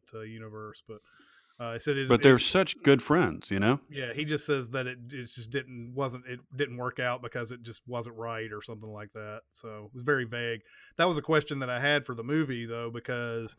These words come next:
Speaker 1: apparently Rooney Mara, the one he marries, is, like, a lifelong friend, I thought, at least, like, childhood friend even. They've
Speaker 2: Yeah, yeah,
Speaker 1: known
Speaker 2: yeah.
Speaker 1: each other
Speaker 2: Yeah, yeah.
Speaker 1: forever. And, um,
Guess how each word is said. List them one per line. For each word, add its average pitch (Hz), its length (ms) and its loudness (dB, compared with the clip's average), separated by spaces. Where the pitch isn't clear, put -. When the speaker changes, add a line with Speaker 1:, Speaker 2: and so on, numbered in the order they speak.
Speaker 1:
apparently 151 540 4
Rooney 143 360 2
Mara, 127 580 2
the 113 120 -4
one 131 280 -4
he 120 120 -6
marries, 117 640 -2
is, 110 160 -12
like, 117 180 -6
a 110 80 -10
lifelong 117 840 -4
friend, 101 580 -10
I 110 120 -8
thought, 131 380 2
at 113 120 -12
least, 139 340 -2
like, 117 240 -6
childhood 120 640 -4
friend 107 340 -14
even. 104 420 -18
They've 117 100 6
Speaker 2:
Yeah, 117 120 10
yeah, 110 80 8
Speaker 1:
known 107 200 8
Speaker 2:
yeah. 98 40 4
Speaker 1:
each - 140 -2
other 113 80 4
Speaker 2:
Yeah, 110 120 10
yeah. 90 80 0
Speaker 1:
forever. 139 380 -2
And, 123 680 -4
um, 117 580 -6